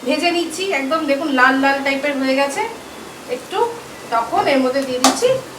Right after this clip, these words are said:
কেটে রাখা টমেটো। আর এখানে একটা মশলা করে রেখেছি,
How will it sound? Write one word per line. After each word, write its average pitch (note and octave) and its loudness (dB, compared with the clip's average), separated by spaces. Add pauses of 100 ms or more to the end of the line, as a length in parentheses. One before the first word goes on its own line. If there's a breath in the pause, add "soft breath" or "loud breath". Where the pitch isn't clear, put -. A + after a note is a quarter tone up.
(120)
কেটে B3+ 0
রাখা C4 2 (100)
টমেটো। C#4 4 (2750)
আর A#3+ 6 (100)
এখানে E4+ 8
একটা G4 10
মশলা F#4 6
করে F#4+ 6
রেখেছি, G4+ 6